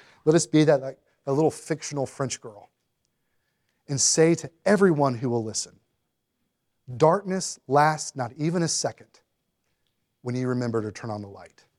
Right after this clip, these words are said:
Let's pray to God. Heavenly Father, we are so grateful that you have transferred us out of the kingdom of darkness and brought us into your kingdom of light.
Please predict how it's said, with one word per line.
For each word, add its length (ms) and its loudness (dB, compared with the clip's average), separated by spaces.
Let's 100 -6
pray 160 -4
to 80 -10
God. 240 -18
Heavenly 320 2
Father, 400 2
we 160 -6
are 80 -8
so 340 -4
grateful 640 -2
that 340 0
you 220 2
have 320 0
transferred 880 2
us 280 -2
out 160 8
of 60 2
the 60 -4
kingdom 440 -2
of 260 -6
darkness 640 0
and 220 -8
brought 220 4
us 260 -4
into 400 0
your 140 -2
kingdom 680 -4
of 140 -14
light. 420 -8